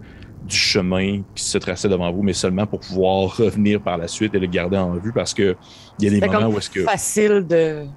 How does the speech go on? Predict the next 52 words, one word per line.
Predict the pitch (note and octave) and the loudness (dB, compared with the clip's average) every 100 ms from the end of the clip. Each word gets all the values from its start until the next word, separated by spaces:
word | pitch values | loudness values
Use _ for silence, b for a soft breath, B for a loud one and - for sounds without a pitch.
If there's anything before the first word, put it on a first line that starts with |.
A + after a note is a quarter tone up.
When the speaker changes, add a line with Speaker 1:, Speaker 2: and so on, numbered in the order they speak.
| - - - - - | -20 -20 -20 -20 -10
Speaker 2:
revoir | - F3+ D#3 E3+ E3 | -2 0 2 2 2
où | D3+ | -2
est-ce | D3+ - | -4 -6
qu'il | D3 | -2
était. | A#2+ | 2
Speaker 1:
Oui, | D3+ - - | 2 0 -2
exactement. | G#2 A2 A#2 G2 - B B | 0 0 0 0 -2 B B
Mais | G2+ A2+ A#2 | 2 4 4
c'était | A2 A#2 | 2 2
impossible | A#2 A2 G2+ C3+ A2 | 2 0 0 2 0
de | |
fois | F#2+ A#2+ | 2 2
de | G2+ | 0
tout | - | 0
simplement | G2 G2 G2+ A2 | 0 0 0 0
comme | G2+ F2+ | 0 0
vraiment | F2+ F#2 G2 | 0 0 0
le | F#2+ | 0
suivre | E2+ - G#2 A2 | 0 0 0 0
parce | F#2+ | -2
que | - | -2
des | F#2 | -2
fois | - | 0
ça | - - - | -2 -4 -6
disparaissait | G#2 - E2+ F2 G#2 | -6 -2 -2 0 2
dans | G2+ F#2+ | 2 0
un | F2+ | 0
bâtiment | F#2 F2+ - G2 F#2+ G2+ | 0 -2 -2 -2 0 0
ou | F#2 F#2 | 0 2
autre. | B2 - - B B B B B | 0 -4 -18 B B B B B
Et, | F#2+ F#2 F#2 | -2 0 2
euh, | F2+ | 0
chose | F2 D3 D3 | 0 -2 -2
que | A2+ | -4
ça | G#2+ A2 | -2 -2
arrivait | G#2+ A2+ G#2+ G#2 | 0 0 2 2
pas | C#3 C#3 | 0 2
vraiment | C3 B2 | 2 2
autrefois, | C3 G2+ A#2+ | 0 0 0
comme | B2+ B2+ | 0 -2
si | B2+ A#2+ | -4 -2
l'endroit | A2+ G2+ F#2+ G#2+ | 0 0 0 0
devenait | A2 G2 | 0 -2
de | F#2+ | -4
plus | G#2+ | -4
en | |
plus | F#2+ - | -6 -2
chaotique | A2 F#2+ - - - | 0 0 -2 -8 -4
un | G#2+ | -4
peu. | - B2+ - B B B B | -4 -6 -10 B B B B
Et, | G#2 G#2 G#2+ | 2 4 4
euh, | G#2 G2+ G2 | 4 4 2